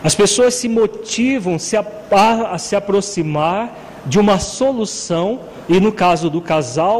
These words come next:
uma solução em conjunto, para resolver o conflito, resolver aquela pendência que eles têm.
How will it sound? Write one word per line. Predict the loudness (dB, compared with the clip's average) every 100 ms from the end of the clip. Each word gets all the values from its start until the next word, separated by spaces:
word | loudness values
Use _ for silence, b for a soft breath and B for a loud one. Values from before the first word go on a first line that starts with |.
| -2
uma | -4 -6
solução | -6 -6 -6 -6 -8 -8 -8
em |
conjunto, | -6 -6 -6 -4 -4 -4 -10 -20 B B B B
para | -2 -2 -2
resolver | -6 -6 -4 -4 -2 -2 -2 -8 -2 -2 -2 -4
o |
conflito, | -10 -10 -10 -10 -6 -6 -6 -14 B B
resolver | -6 -4 0 -2 -2 -2 -2 0
aquela | -4 -4 -4 -4
pendência | -6 -8 -6 -6 -6 -6 -8
que | -8 -8
eles | -8 -14
têm. | -8 -8